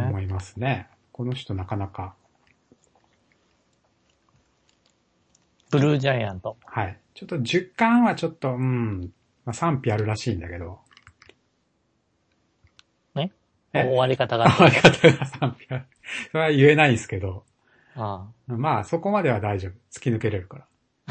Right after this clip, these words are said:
Speaker 2: <laughs> なるほどね。
Speaker 1: えー、
Speaker 2: へー。
Speaker 1: AmazonでKindleで五百四十円ですね。一冊。今、ポイントがなんか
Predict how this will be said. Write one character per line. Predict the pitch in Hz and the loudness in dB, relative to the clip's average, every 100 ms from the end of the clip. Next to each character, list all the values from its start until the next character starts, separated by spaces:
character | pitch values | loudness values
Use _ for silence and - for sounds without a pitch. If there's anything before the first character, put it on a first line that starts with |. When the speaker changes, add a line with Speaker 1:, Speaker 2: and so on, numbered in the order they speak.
| - 143 - - - - - 247 - _ - 233 - 214 _ - _ - - _ _ - 202 _ - 185 156 | -2 -2 -2 -10 -12 -12 -10 -14 -14 _ -12 -12 -14 -20 _ -20 _ -20 -20 _ _ -20 -20 _ -20 -18 -12
Speaker 2:
<laughs> | 131 | -6
な | 117 | -2
る | 107 | -2
ほ | 101 | -4
ど | 92 | -6
ね。 | 95 110 _ _ _ _ 208 - - - _ - - _ 196 _ - _ _ _ _ _ _ - | -6 -6 _ _ _ _ -18 -18 -20 -20 _ -20 -20 _ -20 _ -20 _ _ _ _ _ _ -10
Speaker 1:
え | 123 | -6
ー、 | |
Speaker 2:
へ | |
ー。 | 113 107 101 101 101 101 | -4 -4 -6 -8 -10 -4
Speaker 1:
Amazon | 170 165 117 113 110 | 0 2 2 0 -2
で | - | -6
Kindle | 156 151 147 143 | -6 -4 -2 -2
で | 135 135 127 | -2 -2 -2
五 | 123 | -4
百 | 127 135 | -4 -4
四 | 127 123 | -4 -4
十 | 127 | -6
円 | 85 | -8
で | |
す | - 104 | -12 -14
ね。 | 98 _ - | -16 _ -16
一 | 107 | -16
冊。 | - 101 - - _ _ _ _ _ | -12 -14 -14 -20 _ _ _ _ _
今、 | 175 180 | -6 -4
ポ | 135 135 | -2 -2
イ | 147 | -2
ン | |
ト | 143 160 | -4 -4
が | 160 | -4
な | 165 | -4
ん | 151 | -4
か | 123 | -6